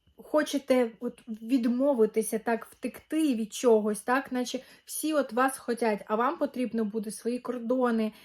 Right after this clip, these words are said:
відстоювати і вирішувати, де ваші пріоритети. Часом, можливо, навіть доведеться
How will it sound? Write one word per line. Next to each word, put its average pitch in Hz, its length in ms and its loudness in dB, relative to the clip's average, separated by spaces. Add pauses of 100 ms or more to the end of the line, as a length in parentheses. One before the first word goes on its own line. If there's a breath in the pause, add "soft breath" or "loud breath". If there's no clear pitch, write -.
(160 loud breath)
відстоювати 226 960 2
і 233 180 -4
вирішувати, 233 840 2
де 226 240 0
ваші 254 300 -2
пріоритети. 233 840 0
Часом, 254 480 -2
можливо, 240 420 0
навіть 233 300 -2
доведеться 233 680 -2